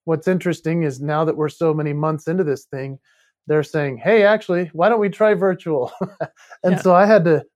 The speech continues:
Speaker 1: prove real fast that I could make that kind of switch as well. Because to be entertaining and engaging, doing music and comedy and teaching leadership and all of the things that I do in a normal keynote presentation in front of people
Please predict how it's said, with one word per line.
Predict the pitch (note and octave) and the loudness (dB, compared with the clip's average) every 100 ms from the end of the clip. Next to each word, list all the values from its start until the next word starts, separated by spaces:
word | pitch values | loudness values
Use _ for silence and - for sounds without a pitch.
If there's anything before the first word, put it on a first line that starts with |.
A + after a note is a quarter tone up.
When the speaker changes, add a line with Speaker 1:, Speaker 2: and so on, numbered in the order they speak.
| _ | _
Speaker 1:
prove | - A#3+ A#3+ F3+ D3+ | -2 2 4 4 4
real | G3+ | 2
fast | E3+ - G3 E3+ - | 2 4 4 4 2
that | E3 | 0
I | E3 | 0
could | F3 E3 C#3+ | -2 -6 -6
make | D#3 D#3 | -6 -4
that | D#3+ D#3 - | -2 -2 -2
kind | D#3 | -10
of | B2+ | -12
switch | _ D3+ D#3 D#3+ - _ | _ -6 -6 -8 -20 _
as | D3+ C3 | -12 -12
well. | B2+ E3+ F3+ - - _ _ _ _ | -6 -2 -2 -4 -10 _ _ _ _
Because | F3 - D#3+ C3+ _ _ | -4 0 0 -2 _ _
to | F3 | -6
be | C#3+ F3+ G3 | -2 -2 -2
entertaining | F#3 E3 E3 - F3+ F3 E3+ G#3 G#3 | -4 -4 -8 -6 -4 -4 -4 -6 -8
and | E3 | -6
engaging, | D#3 D3 D3+ D3+ C#3+ D#3+ E3+ E3 _ _ _ - | -4 -2 -2 -2 -4 -8 -8 -12 _ _ _ -8
doing | D#3 E3+ D#3+ | -4 -2 0
music | D#3+ F3+ D#3 F3+ F3+ | 0 0 0 -2 -4
and | C3+ | -10
comedy | B2 D3+ D#3+ F3 F3+ E3+ | -10 -6 -4 -2 -2 -4
and | A#2+ A2+ _ _ _ _ - | -6 -12 _ _ _ _ -4
teaching | F#3+ F3+ E3 | -4 -2 -2
leadership | D#3+ F3 F3 - F3+ F3 | 0 0 -2 -2 -2 -2
and | D3 | 0
all | F3 G3 | 2 2
of | |
the | F3 | 0
things | E3+ F3+ F3 | -4 -6 -2
that | D#3 | 0
I | D#3 | 0
do | D#3+ E3 E3 | 0 0 -2
in | D3 | -2
a | C3 | -8
normal | C3+ D#3+ G3+ G3+ | -6 -2 0 0
keynote | G3 - G3+ F#3 F3+ - | -4 -4 -2 0 -2 -4
presentation | F3 D#3 D3 E3+ E3+ E3 | -6 -6 -6 -4 -4 -6
in | C#3+ B2 | -12 -12
front | _ F3 G3 G3 | _ -6 -4 -4
of | E3+ - | -6 -8
people | F3 E3+ F3 E3+ | -10 -6 -2 -2